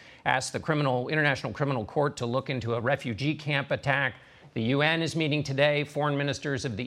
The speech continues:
E U are meeting. And, and the, the response has been like this one from the foreign minister of Ireland. "Israel has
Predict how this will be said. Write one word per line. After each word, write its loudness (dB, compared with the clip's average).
E 0
U 6
are 4
meeting. 2
And, 2
and 2
the, 2
the 2
response 2
has -2
been 2
like 2
this 2
one 2
from 2
the 2
foreign 0
minister 2
of 2
Ireland. 0
"Israel 4
has 2